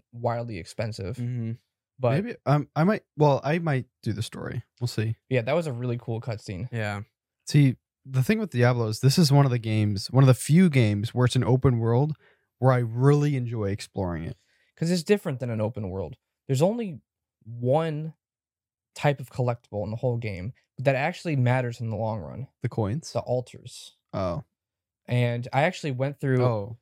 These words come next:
Speaker 1: the entire map this last week. I, I uncovered everything and I got all the altars. Which
Speaker 3: Doesn't that
Speaker 1: Chuck
Speaker 3: give you, like, extra, or it makes your flasks better or something?
Speaker 1: Yeah,
Speaker 3: So
Speaker 1: so it gives
Speaker 3: your
Speaker 1: you what's
Speaker 3: healing?
Speaker 1: called renown, and there's a lot of different ways to, to get renown. Exploring the map gives you renown.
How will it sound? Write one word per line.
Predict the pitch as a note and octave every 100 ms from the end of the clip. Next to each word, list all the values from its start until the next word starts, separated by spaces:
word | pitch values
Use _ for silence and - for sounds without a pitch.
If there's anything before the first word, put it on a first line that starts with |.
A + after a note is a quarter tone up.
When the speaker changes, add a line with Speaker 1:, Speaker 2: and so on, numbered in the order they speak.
| -
Speaker 1:
the | C3
entire | - D3+ C3
map | B2 A#2+ _
this | B2 -
last | B2+ A#2
week. | A#2+ G#2+ - _ _ _
I, | A#2+ B2 -
I | B2+ B2+ B2 - - B2+
uncovered | C3+ D3 C3 B2
everything | C3 C3 C#3+ C#3+ -
and | B2
I | A#2+
got | B2
all | A#2+
the | A#2
altars. | A2 A2+ A2 B2+
Which | C#3+
Speaker 3:
Doesn't | A3
that | A3+
Speaker 1:
Chuck |
Speaker 3:
give | - E3
you, | E3+
like, | C#3+ B2+ A#2
extra, | B2 - C3 B2 A2
or | D3
it | D3
makes | D#3 -
your | C#3+ B2+
flasks | - G2+ A#2+ - - -
better | B2+ C3+
or | C3
something? | B2+ C3
Speaker 1:
Yeah, | C3+ C#3+ B2
Speaker 3:
So | A#2+ D3+
Speaker 1:
so |
it | C#3+
gives | D#3+ F3
Speaker 3:
your | F#3+
Speaker 1:
you | D3
what's | B2+
Speaker 3:
healing? | A#2
Speaker 1:
called | C#3+
renown, | B2 A#2+ A2+ G2+ A#2+ D#3 -
and |
there's | C3 C#3
a |
lot | C3+
of | C#3+
different | C3+ C3 A#2+
ways | A#2 -
to, | A#2 A#2+
to | B2+
get | A#2+ B2+
renown. | G2+ A2 G#2 E2 A2+ - -
Exploring | A#2+ - E3 D#3
the | C3+
map | B2+ B2
gives | A#2+ A2+
you | A2
renown. | A2+ G2+ G#2 B2